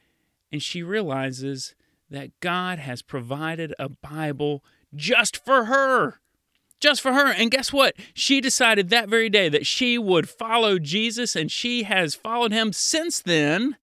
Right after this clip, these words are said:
all because Kyle heard God's weird instruction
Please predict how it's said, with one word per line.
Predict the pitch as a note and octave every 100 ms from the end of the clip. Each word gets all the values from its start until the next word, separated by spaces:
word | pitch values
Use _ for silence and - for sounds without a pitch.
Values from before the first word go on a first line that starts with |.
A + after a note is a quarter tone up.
| _ _ _ _ -
all | F3 G#3+ A3+
because | A#3 - - - B3+ C#3+ C3+ D3 F3+ - - _ _ _ _ _ _ _
Kyle | - - A#3+ B3+ B3 D3+ C3+ C#3+ F#3 - _ _
heard | - A3+ C#4+ A#3+
God's | G3 A3 G#3+ D#3+
weird | C#3+ C#3 A#3+ C#4 D4 C#4+
instruction | C#4+ C#4+ - D4 C4+ - G3 D3 F3 B3+